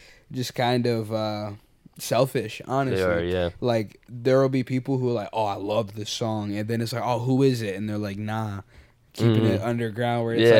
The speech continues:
Speaker 1: like, "Yo, this artist would not be happy that you're
Speaker 2: Yeah.
Speaker 1: not sharing their
Speaker 2: No,
Speaker 1: music.
Speaker 2: dude, they'd
Speaker 1: This
Speaker 2: be
Speaker 1: artist
Speaker 2: pissed.
Speaker 1: wants you to tell all your
Speaker 2: Yeah.
Speaker 1: fucking friends."
Speaker 2: Mm-hmm.
Speaker 1: So, and I, I know a lot of people who, like, when an artist makes it mainstream, they
Speaker 2: Yeah.
Speaker 1: no longer like the artist.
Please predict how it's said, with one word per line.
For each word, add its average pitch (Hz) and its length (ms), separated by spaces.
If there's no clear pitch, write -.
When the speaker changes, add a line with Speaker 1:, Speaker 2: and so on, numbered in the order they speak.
Speaker 1:
like, - 40
"Yo, 127 160
this 131 340
artist 135 440
would 139 140
not 131 220
be 135 140
happy 131 600
that 123 120
you're 131 240
Speaker 2:
Yeah. 135 40
Speaker 1:
not 139 240
sharing 127 400
their 127 160
Speaker 2:
No, 135 380
Speaker 1:
music. 107 160
Speaker 2:
dude, 117 260
they'd 120 80
Speaker 1:
This 135 160
Speaker 2:
be 123 60
Speaker 1:
artist 143 340
Speaker 2:
pissed. 143 100
Speaker 1:
wants 143 200
you 147 80
to 151 100
tell 151 380
all 143 240
your 147 200
Speaker 2:
Yeah. 127 120
Speaker 1:
fucking 135 320
friends." 131 520
Speaker 2:
Mm-hmm. 123 480
Speaker 1:
So, 127 520
and 147 240
I, 143 160
I 135 140
know 151 160
a - 20
lot 131 220
of 123 80
people 120 320
who, 117 220
like, 110 240
when 117 240
an 113 120
artist 110 460
makes 113 380
it 98 80
mainstream, 110 840
they 110 140
Speaker 2:
Yeah. 95 220
Speaker 1:
no 85 80
longer 110 380
like 101 300
the 104 160
artist. 98 560